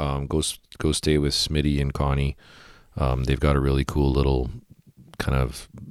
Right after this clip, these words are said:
side business of, like, um, rooms for rent and tours and stuff. And I think it's called, was it called Wavy Lake? I can't remember. Um, but wonderful,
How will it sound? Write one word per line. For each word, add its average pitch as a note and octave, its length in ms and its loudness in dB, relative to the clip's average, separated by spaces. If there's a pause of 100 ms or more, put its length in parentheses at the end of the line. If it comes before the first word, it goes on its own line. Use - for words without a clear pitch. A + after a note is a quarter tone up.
(160)
side C2+ 320 0
business B1+ 460 0
of, B1 200 -4
like, B1 380 -2
um, - 1000 -8
rooms C#2 320 -4
for C2+ 160 -6
rent C2 400 -2
and C2+ 280 -4
tours B1+ 400 0
and C2 120 -4
stuff. - 440 -4
And - 160 -14
I - 380 -20
think E2 100 -6
it's D2 100 -2
called, B1+ 300 -4 (200)
was C#2 100 -4
it - 60 -8
called D2+ 180 -2
Wavy E2 280 0
Lake? E2+ 280 2
I - 40 -8
can't C#2 200 -4
remember. B1 340 -2 (680)
Um, A#1+ 420 0 (100)
but C2 220 0 (260)
wonderful, E2+ 680 0